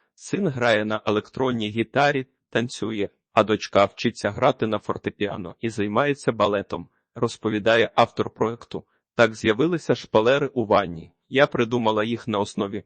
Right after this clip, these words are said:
партії нот пісні «Огапки Даї» на музику Едвард Рімбаюлт і форми шестигранників, підібраних для підлоги у ванні. Місць для зберігання в квартирі досить. При спальні батьків є велика гардеробна, ще одна,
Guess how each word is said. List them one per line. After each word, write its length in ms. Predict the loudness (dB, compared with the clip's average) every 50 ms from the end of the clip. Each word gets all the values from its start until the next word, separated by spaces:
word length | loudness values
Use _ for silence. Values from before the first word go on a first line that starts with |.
| _ _
партії 600 | 2 2 2 2 0 -2 -4 -2 -2 -2 -2 -4 -4
нот 240 | -4 -4 -4 -4 -4
пісні 460 | -6 -6 -4 -4 -4 -4 -4 -4 -6 _ _ _
«Огапки 540 | -4 -2 2 2 2 2 2 _ -4 -4 0
Даї» 340 | 2 0 0 0 -2 -6 _ _ _ -4
на 140 | -2 0 0
музику 500 | 0 0 -2 -2 -4 -4 -4 -4 -4 0
Едвард 480 | 0 0 0 2 0 0 -2 -2 -6 -20 _ _ _ _
Рімбаюлт 640 | -4 -2 -2 0 2 2 2 2 2 -2 -4 -6 -10 -12
і 100 | -12 -12
форми 400 | -2 2 2 2 2 2 -2 -4
шестигранників, 1000 | -4 -6 -8 -6 -4 -4 -2 0 2 2 2 2 -2 -6 -8 -12 -14 -14 _ _ _
підібраних 640 | -8 -6 -2 0 0 0 2 0 0 0 0 -4 -2
для 140 | -2 -2 0
підлоги 640 | 0 -2 -4 0 2 2 2 2 0 -4 -8 -6 -4
у 120 | -4 -2
ванні. 480 | 0 0 0 0 -2 -6 -10 -12 -16 -20 _ _ _ -2
Місць 360 | 0 0 0 -2 -4 -6 -2
для 120 | 0 0 0
зберігання 640 | 4 4 4 6 6 4 4 4 4 4 2 0
в 100 | 0 0
квартирі 520 | 0 0 2 2 2 2 0 2 4 4
досить. 520 | 4 4 2 2 2 0 -4 -10 -12 -12 -12 -6
При 140 | -4 -4
спальні 480 | -4 -4 -2 2 4 4 4 2 0 0
батьків 540 | 4 4 4 4 4 0 -4 -4 -4 0 0
є 120 | 2 2
велика 420 | 2 2 0 0 0 0 0 0 2
гардеробна, 720 | 2 0 0 0 0 0 0 0 0 -2 -2 -6 -6 -6 _
ще 260 | -10 -8 -6 -6 -2 -2
одна, 400 | -2 -2 0 -2 -2 -2 -4